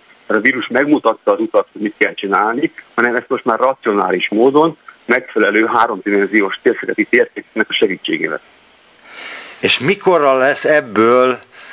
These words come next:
Speaker 2: az emberek számára használható gyógyszer?
Speaker 1: Jó, kér-, akkor először azt vitazzuk, hogy hol lehet ebből gyógyszer. Ebből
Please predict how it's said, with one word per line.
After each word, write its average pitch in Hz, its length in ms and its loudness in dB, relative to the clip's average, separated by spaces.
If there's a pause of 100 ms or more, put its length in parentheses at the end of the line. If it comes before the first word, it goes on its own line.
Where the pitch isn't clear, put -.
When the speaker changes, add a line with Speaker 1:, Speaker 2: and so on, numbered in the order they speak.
(180)
Speaker 2:
az 104 160 0
emberek 123 420 4
számára 120 680 4
használható 107 1160 2 (280)
gyógyszer? 82 760 -2 (460)
Speaker 1:
Jó, 127 220 2
kér-, 139 240 0
akkor 127 240 0
először 147 280 2
azt 147 100 0
vitazzuk, 135 340 -4
hogy 117 140 -4
hol 151 200 4
lehet 127 300 0
ebből 110 260 2
gyógyszer. 110 420 0
Ebből 147 480 0